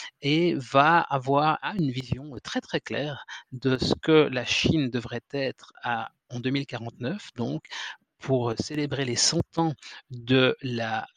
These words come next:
euh, République populaire de Chine, et c'est-à-dire que la Chine devrait être la première puissance hégémonique, euh, mondiale.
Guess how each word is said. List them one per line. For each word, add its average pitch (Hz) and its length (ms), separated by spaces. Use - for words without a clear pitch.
euh, 113 300
République 123 460
populaire 123 760
de 113 80
Chine, 131 320
et 165 60
c'est-à-dire 123 580
que - 80
la 135 220
Chine 117 340
devrait - 300
être 127 200
la 120 100
première 143 420
puissance 151 480
hégémonique, 139 760
euh, 117 240
mondiale. 123 540